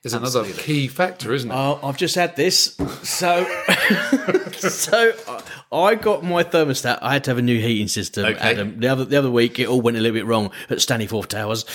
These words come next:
Speaker 3: So I had to get myself a brand new heating system. And they split upstairs and downstairs.
Speaker 2: Yeah.
Speaker 3: So I've got now two heating sys-, heating zones.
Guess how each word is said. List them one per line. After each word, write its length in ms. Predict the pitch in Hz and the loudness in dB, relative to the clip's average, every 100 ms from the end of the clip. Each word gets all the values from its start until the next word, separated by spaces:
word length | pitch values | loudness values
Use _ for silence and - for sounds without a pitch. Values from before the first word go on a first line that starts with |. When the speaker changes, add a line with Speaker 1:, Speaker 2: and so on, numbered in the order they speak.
| - - | -10 0
Speaker 3:
So 360 | - 127 202 147 | 2 4 4 4
I 100 | 160 | 4
had 160 | 202 | 4
to 100 | - | 2
get 260 | 165 180 185 | 0 0 0
myself 360 | 147 - 147 170 | 0 2 2 0
a 60 | |
brand 300 | 120 170 170 | -2 -2 4
new 140 | 165 151 | 4 4
heating 300 | 151 156 139 | 0 -2 -4
system. 400 | 139 - 110 - - - - | -6 -6 -10 -10 -18 -20 -8
And 140 | 165 | -2
they 80 | 190 | 0
split 400 | 185 - 226 180 | 2 2 2 2
upstairs 480 | - 160 - 147 135 | 2 -2 -2 0 0
and 140 | 139 139 | 0 4
downstairs. 720 | 175 156 127 - 101 92 - | 4 4 2 0 -2 0 -2
Speaker 2:
Yeah. 100 | 80 | 2
Speaker 3:
So 140 | 131 | 2
I've 60 | 135 | 2
got 160 | 139 127 | 2 2
now 180 | 131 | 2
two 480 | 127 - 135 127 117 131 | 2 2 4 4 0 -4
heating 260 | 131 123 120 | -2 -2 -2
sys-, 300 | 110 95 131 | -6 -2 0
heating 200 | 143 110 | 2 0
zones. 360 | 107 98 101 | -4 -6 -12